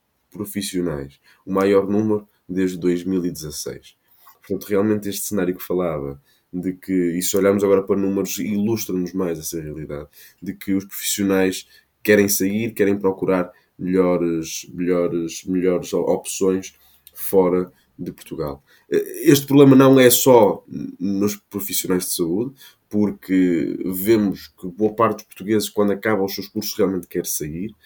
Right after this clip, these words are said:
ehm, de, de Portugal e pro-, e procurar oportunidades lá fora. Portanto, é um problema genérico do país, infelizmente, não é só nas questões de saúde.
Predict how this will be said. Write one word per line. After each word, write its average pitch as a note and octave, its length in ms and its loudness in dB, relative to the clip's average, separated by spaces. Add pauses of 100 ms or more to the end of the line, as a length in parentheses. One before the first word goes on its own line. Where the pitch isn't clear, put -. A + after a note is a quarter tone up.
(440)
ehm, E2+ 680 -2
de, F2+ 160 -2
de F2 60 -4
Portugal F2 460 0
e F2 40 0
pro-, E2 220 -6
e E2 60 -2
procurar F2 360 -2
oportunidades E2+ 420 -4
lá E2 120 -2
fora. F2 220 -4
Portanto, F#2 260 -2
é - 60 2
um F2+ 100 0
problema A#2 280 2
genérico A2 520 4
do F2+ 120 -16
país, F#2+ 340 0
infelizmente, F2 640 -6 (360)
não F#2 160 0
é F2+ 60 0
só F2 340 0
nas E2 440 -6 (240)
questões F#2+ 320 -4
de - 60 -8
saúde. D#2+ 340 -4